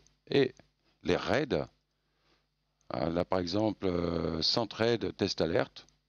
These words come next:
Bon, moi, j'ai fait un test alerte d'un raid qui m'arrive. Il n'est pas activé ici,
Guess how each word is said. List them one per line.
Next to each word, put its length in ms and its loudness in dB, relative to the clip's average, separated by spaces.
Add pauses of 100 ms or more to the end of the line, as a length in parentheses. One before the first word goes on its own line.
(140)
Bon, 80 -14
moi, 80 -12
j'ai 140 -12
fait 200 0
un 180 0
test 240 -4
alerte 220 0
d'un 160 0
raid 240 0
qui 100 -12
m'arrive. 400 2 (680)
Il 160 4
n'est 80 4
pas 100 0
activé 420 0
ici, 500 4